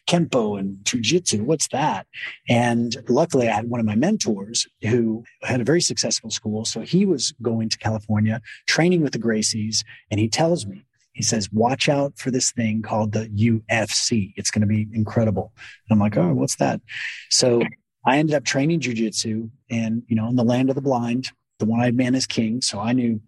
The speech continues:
just enough more than anybody else, which turned me into a pretty good fighter. And I ended up competing in all these what were actually pretty awful, like, fight club <laughs> environments.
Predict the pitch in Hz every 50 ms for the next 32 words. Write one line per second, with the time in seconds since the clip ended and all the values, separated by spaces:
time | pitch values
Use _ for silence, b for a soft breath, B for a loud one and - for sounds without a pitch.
0 | _ - - - 180 202 196 - - 185 156 151 147 127 - 139 135 131 127 127
1 | 135 127 123 123 117 117 117 117 107 113 110 113 156 180 165 139 123 - - 131
2 | - _ _ - - - - - 156 151 143 135 127 120 123 117 - - 131 127
3 | 110 113 104 - - 139 143 156 135 120 113 120 - B B B B B B B
4 | B B B 127 131 135 131 131 139 110 - 123 117 - - 147 147 147 127 117
5 | 117 117 120 123 120 117 117 110 - - - - _ _ _ _ - 117 117 113
6 | 117 117 131 131 135 - - - 147 127 123 107 - 165 147 143 143 - - 113
7 | 113 127 135 - - 123 117 110 104 107 110 110 - - 110 110 107 - - -
8 | - 120 131 127 - - - 127 120 110 110 107 110 107 98 - B B B 185
9 | 147 143 - - - 156 - - - _ - 127 120 117 107 113 117 123 127 120
10 | 104 95 107 - - -